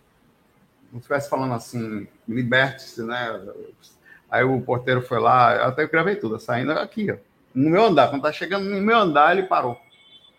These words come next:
Tanto que eu peguei o Wi-Fi daqui de casa, pra você ter ideia. É...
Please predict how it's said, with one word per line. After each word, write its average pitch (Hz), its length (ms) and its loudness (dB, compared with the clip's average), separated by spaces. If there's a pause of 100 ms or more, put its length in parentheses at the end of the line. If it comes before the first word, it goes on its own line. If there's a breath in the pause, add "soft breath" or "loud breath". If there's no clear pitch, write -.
(360)
Tanto 151 160 -4
que 190 60 -4
eu 185 40 -6
peguei 175 200 -2
o 185 40 2
Wi-Fi 170 340 0
daqui 190 180 -6
de 208 60 -10
casa, 117 300 -2
pra - 120 -20
você 127 120 -16
ter 120 160 -12
ideia. 107 220 -14 (1600)
É... 110 840 -4